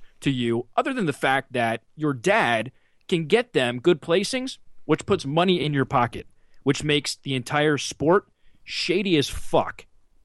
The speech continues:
There's zero transparency, and that's what this sports need. I mean, y-, it's, it's bullshit what's going on behind the scenes,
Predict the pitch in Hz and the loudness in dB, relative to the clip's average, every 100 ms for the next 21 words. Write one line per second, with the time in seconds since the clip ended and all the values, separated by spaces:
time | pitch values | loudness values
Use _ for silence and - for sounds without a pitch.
0 | - - - - - - 135 117 117 185 | -20 -20 -20 -20 -10 -2 -2 0 4 4
1 | 214 - 202 190 - 135 113 - 110 113 | 4 0 -4 -2 0 0 0 -4 -8 -10
2 | - - - 131 139 170 165 156 143 135 | -12 -14 -8 -2 -2 -2 0 0 -2 -6
3 | - 131 117 - 120 104 87 82 _ _ | -2 -4 -4 -8 -8 -8 -12 -18 _ _
4 | - 92 117 117 120 107 131 80 _ _ | -14 -8 -4 -4 -4 -8 -12 -12 _ _
5 | _ _ - - 160 139 - 147 127 135 | _ _ -20 -6 -6 -4 -4 -6 0 4
6 | 208 262 - 120 104 _ _ 123 170 - | 4 4 0 -4 -6 _ _ 0 0 2
7 | 196 185 147 151 135 127 139 117 - 131 | 2 4 4 4 2 0 0 -2 -4 -4
8 | 135 180 - | -2 0 -2